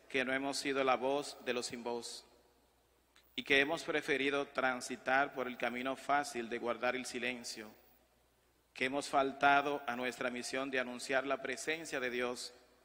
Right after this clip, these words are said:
y de denunciar las situaciones de pecado, de injusticia y de corrupción.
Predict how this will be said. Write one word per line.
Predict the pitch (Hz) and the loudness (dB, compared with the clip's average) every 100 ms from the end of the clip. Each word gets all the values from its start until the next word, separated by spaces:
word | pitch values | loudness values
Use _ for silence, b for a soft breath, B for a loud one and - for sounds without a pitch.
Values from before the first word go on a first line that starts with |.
| _ _ _ _ - | _ _ _ _ -8
y | 123 | 0
de | 131 | 0
denunciar | 127 131 123 143 139 | 0 -4 -2 2 4
las | 143 | 2
situaciones | 143 127 123 127 127 123 | 0 -4 -4 -4 -4 -4
de | 127 | -6
pecado, | 120 123 127 107 107 - - - - - _ | -2 2 2 2 -10 -16 -20 -20 -20 -20 _
de | - | -6
injusticia | 123 123 113 - 143 143 - 113 110 - | -4 -6 -10 -6 -6 -6 -6 -6 -8 -10
y | 117 | -4
de | 117 | -4
corrupción. | 117 113 107 - 104 107 | -4 -8 -8 -8 -8 -12